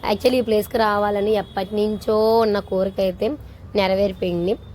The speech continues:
And అలానే ఈ శ్రావణ మాసం వచ్చినప్పటి నుంచి శ్రావణ శుక్రవారం టెంపుల్కి రావాలి, ఏదో టెంపుల్కి వెళ్ళాలి అని అనుకుంటున్నాం, కానీ ఏదో కారణం వల్ల అయితే ఆగిపోతున్నాము. But, ఆ, ఫైనల్గా అయితే వచ్చేసాము ఈరోజు గుడికి. ఆ,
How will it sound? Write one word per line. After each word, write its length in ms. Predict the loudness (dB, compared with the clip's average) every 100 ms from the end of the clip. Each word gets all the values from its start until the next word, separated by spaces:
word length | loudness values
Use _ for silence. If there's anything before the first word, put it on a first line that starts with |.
| -16 -16 -2
And 140 | 2 4
అలానే 680 | 4 4 2 4 4 4 2
ఈ 80 |
శ్రావణ 360 | 2 0 2 2
మాసం 260 | 0 0 -2
వచ్చినప్పటి 460 | -2 -4 -4 -2
నుంచి 460 | -2 -2 -2 0 -2
శ్రావణ 380 | -2 -2 0 0
శుక్రవారం 520 | 2 4 4 2 2
టెంపుల్కి 380 | 0 0 0 2
రావాలి, 500 | 2 2 2 2 2
ఏదో 180 | 2
టెంపుల్కి 400 | 2 0 0 2
వెళ్ళాలి 480 | 2 2 2 2 2 -2 -10 -12 -6 0
అని 140 | 2
అనుకుంటున్నాం, 580 | 2 0 0 0 -2 -2
కానీ 320 | -2 0 0 -2 -10 -2
ఏదో 200 | 2 2
కారణం 460 | 2 0 2 0 0
వల్ల 220 | 0 0
అయితే 220 | -2 0
ఆగిపోతున్నాము. 840 | 2 2 0 0 0 0 0 -2 -4 -8 -16 -4 0
But, 140 | 4
ఆ, 180 | 4 4
ఫైనల్గా 440 | 2 0 2 4
అయితే 300 | 4 4 2 2 0 -10 -18 -18 -20 -6
వచ్చేసాము 500 | -4 2 2 2 2
ఈరోజు 360 | 2 2 2 0
గుడికి. 420 | 0 -2 0 -2 -2 -8 -16 -16 -16 -16 -16 -14 -2
ఆ, 300 | 0 2 2